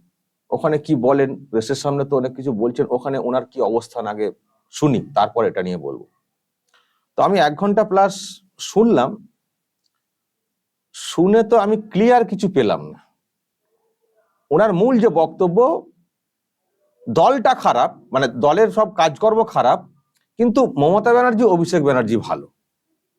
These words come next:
এটা হচ্ছে টোটাল ওনার বক্তব্যের সারাংশ, যদি আমি, যদি আমি অনলাইনে বলতে বলি,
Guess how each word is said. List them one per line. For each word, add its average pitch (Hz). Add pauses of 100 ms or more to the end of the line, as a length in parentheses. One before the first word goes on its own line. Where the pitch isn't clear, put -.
(840)
এটা 190
হচ্ছে 220
টোটাল 208
ওনার 175
বক্তব্যের 143
সারাংশ, 117
যদি 113
আমি, 143
যদি 127
আমি 143
অনলাইনে 120
বলতে 82
বলি, 64